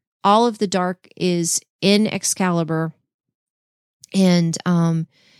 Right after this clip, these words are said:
and it's vibrating. It's just full of ability. And so it's just, he's like, "I, I've gotta do it. I've gotta do it." And Emma's like, "No, you can't." And,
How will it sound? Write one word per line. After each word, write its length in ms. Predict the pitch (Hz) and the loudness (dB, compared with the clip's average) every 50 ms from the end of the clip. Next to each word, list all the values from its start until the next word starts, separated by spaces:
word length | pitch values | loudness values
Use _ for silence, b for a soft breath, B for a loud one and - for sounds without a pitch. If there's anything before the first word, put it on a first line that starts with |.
| b b b b b - | b b b b b 0
and 320 | 196 190 180 175 170 147 | 2 4 4 4 2 2
it's 200 | 175 170 - - | 0 -2 -2 -2
vibrating. 580 | 160 185 185 180 160 156 147 147 - 143 156 165 | 0 0 0 0 0 -4 -6 -6 -6 -6 -6 -4
It's 180 | 160 147 - | -4 -4 -4
just 240 | 165 160 - - - | -4 -6 -6 -6 -6
full 220 | - 190 185 180 | -2 -2 0 0
of 100 | 170 156 | 0 -2
ability. 640 | 156 151 147 156 151 147 147 - - - - - 147 | -4 -6 -6 -4 -6 -6 -6 -8 -8 -10 -8 -6 -6
And 120 | 156 165 | -4 -2
so 220 | - - 185 185 175 | 0 2 2 2 2
it's 240 | 165 165 - - | 0 -2 -4 -4
just, 180 | - 185 175 - | -4 -2 -2 0
he's 180 | - 196 175 185 | 2 2 2 2
like, 120 | 170 151 | 0 -2
"I, 140 | 165 160 165 151 | -2 -2 -2 -2
I've 120 | - - 151 | -4 -6 -4
gotta 200 | 165 156 156 151 | -4 -4 -2 -2
do 180 | 139 190 196 | -2 0 0
it. 80 | 185 170 | 0 0
I've 80 | 160 - | -2 -2
gotta 200 | 156 156 165 160 | -4 -4 -2 -2
do 200 | 156 196 202 196 | 0 2 2 4
it." 180 | 180 175 107 | 2 2 2
And 200 | 160 170 151 147 | -2 -6 -4 -4
Emma's 260 | 156 170 170 165 160 | -6 -6 -4 -4 -6
like, 160 | 165 160 - 180 | -6 -6 -4 -2
"No, 140 | 175 170 | 0 0
you 180 | 170 165 156 151 | 0 0 -2 -6
can't." 480 | - - 214 208 196 190 180 180 139 170 | -6 -2 0 2 4 4 2 0 -2 -2
And, 140 | 170 160 | -6 -6